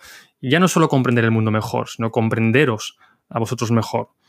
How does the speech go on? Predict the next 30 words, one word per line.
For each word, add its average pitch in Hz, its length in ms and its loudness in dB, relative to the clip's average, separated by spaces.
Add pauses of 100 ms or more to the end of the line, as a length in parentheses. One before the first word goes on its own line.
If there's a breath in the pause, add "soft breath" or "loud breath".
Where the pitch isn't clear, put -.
(320)
Como 110 260 -4
dice 113 240 2
nuestro 123 260 2
amigo 113 500 2
Jordan 110 260 -2
Peterson, 131 580 0 (640 soft breath)
"Limpia 131 220 4
tu 131 80 0
habitación, 113 580 0 (140)
clean 123 220 4
your 110 160 4
room". 110 300 0 (440 soft breath)
Si - 260 -10
nosotros 120 320 -2
estamos 117 360 0
bien, 127 460 2
es 120 140 -10
mucho 131 180 0
más 123 120 2
probable 123 640 2 (380 loud breath)
de 113 200 -6
que 110 100 -6
todo 120 180 -2
lo 123 60 4
que 123 60 0
nos 113 180 0
rodea 117 520 2
esté 123 260 -4
mucho 123 260 2
mejor. 104 460 -2